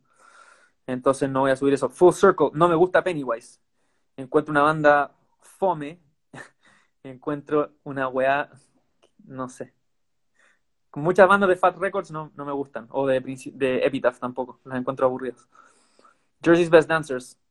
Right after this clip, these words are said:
Discazo, pero no lo, no lo voy a subir. Creo que subí el Hello Bastards. Four Monkeys. Ese es un discazo,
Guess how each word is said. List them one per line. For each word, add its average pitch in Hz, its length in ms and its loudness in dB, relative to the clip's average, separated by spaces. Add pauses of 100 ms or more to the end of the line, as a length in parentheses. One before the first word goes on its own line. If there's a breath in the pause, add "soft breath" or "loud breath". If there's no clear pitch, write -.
(180)
Discazo, 143 540 -2
pero 127 160 -4
no 143 120 -6
lo, 143 120 -6
no 139 160 -6
lo 139 80 -2
voy 139 100 0
a 139 60 0
subir. 139 280 -8
Creo 220 220 2
que 269 80 -8
subí 208 180 -4
el 220 140 -2
Hello 214 200 -2
Bastards. - 520 -12 (920)
Four 160 260 0
Monkeys. 156 440 -4
Ese 170 180 -8
es 190 40 -6
un 185 60 -8
discazo, 160 460 -8